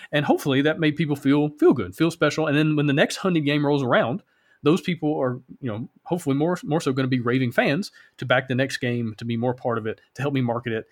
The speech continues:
and that kind of thing. And so I think you should always be looking for, how can I over deliver, whether it's with an expansion, right? Whether it's with some free content, whether it's with an added little bonus that you put in the box that you, you didn't even tell them you were gonna do, right? You, you added an extra little stretch goal in there,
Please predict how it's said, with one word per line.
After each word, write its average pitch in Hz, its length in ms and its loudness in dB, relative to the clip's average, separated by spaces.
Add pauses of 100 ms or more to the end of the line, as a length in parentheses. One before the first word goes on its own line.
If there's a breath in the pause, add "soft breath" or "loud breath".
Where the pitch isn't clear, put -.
(220 soft breath)
and 120 80 -6
that 147 120 -2
kind 110 120 -10
of 95 80 -12
thing. 104 180 -10
And 127 80 -10
so 165 80 0
I 160 60 0
think 269 180 0
you 185 60 -2
should 156 160 -6
always 165 420 0
be 143 160 -2
looking 135 280 0
for, 123 160 -4
how - 120 -4
can - 160 -4
I 190 140 0
over 147 180 0
deliver, 117 400 -2 (220)
whether 151 200 4
it's 127 120 -4
with 113 100 -6
an 95 60 -10
expansion, 160 560 -2 (340 soft breath)
right? 143 180 0
Whether 135 220 0
it's - 140 -8
with 117 100 -4
some 101 120 -14
free 185 200 -2
content, 147 480 -2
whether 143 160 4
it's 139 140 -4
with 139 100 -6
an 127 100 -2
added 165 280 2
little 156 160 2
bonus 139 400 -2
that 127 160 -6
you 120 80 -8
put - 180 -4
in 180 80 2
the 143 80 -2
box 131 300 2
that 127 160 -4
you, 185 180 -4
you 190 120 0
didn't 269 180 4
even 202 160 4
tell 196 200 4
them 170 140 2
you 151 80 4
were 143 80 2
gonna 131 140 0
do, 101 180 -8 (340 soft breath)
right? 139 200 0
You, 160 80 0
you 180 240 -2
added 196 240 4
an 156 160 4
extra 240 240 0
little 185 160 2
stretch 170 320 0
goal 151 220 4
in 143 100 2
there, 135 260 0